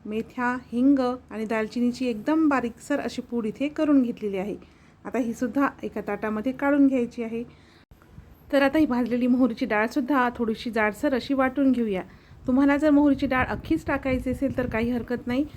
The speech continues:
पण डाळ थोडीशी जाडसर वाटून घेतल्यामुळे मसाला मस्त असा मिळून येतो.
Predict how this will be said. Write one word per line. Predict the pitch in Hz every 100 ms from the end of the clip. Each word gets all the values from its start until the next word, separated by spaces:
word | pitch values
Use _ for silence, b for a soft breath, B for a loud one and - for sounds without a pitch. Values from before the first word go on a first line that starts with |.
| B B -
पण | 247
डाळ | 240 247 247
थोडीशी | 247 262 302
जाडसर | 285 262 254 302
वाटून | 269 247 240 240
घेतल्यामुळे | 233 240 269 269 254
मसाला | 208 208 208 214 233
मस्त | 247 240 247
असा | - - 254
मिळून | 294 285 240
येतो. | 202 185 175